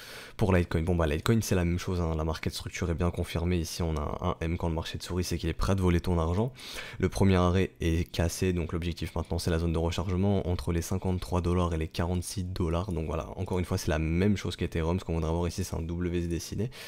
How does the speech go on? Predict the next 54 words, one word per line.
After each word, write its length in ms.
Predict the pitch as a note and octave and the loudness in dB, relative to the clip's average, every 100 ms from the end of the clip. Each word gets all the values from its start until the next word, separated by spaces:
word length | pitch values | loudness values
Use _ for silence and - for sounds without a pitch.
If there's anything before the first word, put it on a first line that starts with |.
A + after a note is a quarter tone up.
| - - - - | -14 -16 -10 -2
je 80 | |
vois 80 | F2 | 2
rien 100 | F#2 | 4
de 60 | G#2+ | 2
plus 200 | G#2+ - | 0 -2
à 80 | D#2+ | 0
dire, 200 | F#2 G2+ | 0 0
hein. 140 | A2 B2 - - - | -2 -6 -16 -18 -8
Euh, 540 | - C#2 C2+ B1 B1+ C2+ | -2 0 0 -2 -4 -4
on 40 | D#2 | -2
va 60 | |
aller 100 | D#2 | -2
sur 100 | - | 0
le 80 | E2+ | 0
momentum 420 | D#2 D2+ E2 G2 | 2 0 0 0
vite 200 | F2 - | 0 -2
fait, 240 | - - - - - - - | -6 -6 -6 -12 -20 -18 -6
euh, 160 | D#2 D2 | -2 -2
voilà, 200 | D#2 D#2 | 0 0
et 40 | D2 | 0
donc 260 | E2 - | -2 -4
ici 200 | F2+ - | -6 -2
il 20 | |
y 20 | E2+ | -2
avait 140 | D#2 | -2
quand 140 | - | -2
même, 220 | E2+ D#2+ C#2+ - _ | -2 -2 -4 -14 _
voilà, 220 | E2+ D#2 D2+ | -4 -2 -2
des 220 | F#2 C#2+ | -4 -6
triples 520 | - - A#2 G#2+ G#2+ | -4 -2 -2 0 0
divergences, 420 | F#2+ F#2+ F#2 G#2 | 0 0 0 0
voire 160 | G2+ D2+ | -2 -2
même 140 | E2 | 0
des 100 | D#2+ | -2
quadruples 460 | - G2+ G#2 F#2+ F#2 | 0 2 2 2 0
divergences 480 | F2 E2 E2+ E2+ - | 2 0 0 -2 -4
confi-, 320 | - F2+ - F#2 | -6 -6 -6 -4
euh, 140 | E2 - - - - - - - - | -4 -6 -10 -12 -18 -20 -20 -20 -10
qui 100 | - | 2
a, 80 | F#2+ | 2
qui 260 | F2+ - G#2+ | 2 0 4
ont 80 | G2 | 4
été 180 | G2+ | 2
confirmées. 460 | B2+ F#2+ - D#2+ A2+ | 0 -2 0 2 2
Ensuite 300 | G2+ - - | 2 0 -2
on 80 | E2 | 0
a 40 | |
eu 60 | D#2 | 2
la, 140 | D#2 | 2
la, 320 | E2 - - - | 0 0 -2 -4
la 80 | |
structure 320 | - - - F2+ | -6 -4 -2 0
de 80 | |
marché 380 | E2+ E2 - B2 | 2 0 0 -4